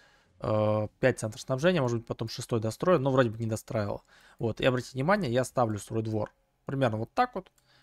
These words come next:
У моего радиуса строительства двора хватает, чтобы поставить после этого верфь. Э, ставим экономику, электростанции, в тылу за штабом ставим заводы ближе к краю карты, для того, чтобы заказ шел сюда, затем сюда, с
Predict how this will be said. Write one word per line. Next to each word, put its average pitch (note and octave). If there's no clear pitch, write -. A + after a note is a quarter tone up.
У -
моего B2+
радиуса A2+
строительства -
двора A2
хватает, A2
чтобы -
поставить A2+
после -
этого E3
верфь. A3+
Э, A#2
ставим A#2+
экономику, F#3
электростанции, C3+
в -
тылу C3
за A2+
штабом A2
ставим A2+
заводы E3+
ближе C3
к -
краю A#2+
карты, -
для A#2
того, C#3+
чтобы A#2
заказ B2
шел A#2
сюда, C#3
затем A2+
сюда, A#2+
с -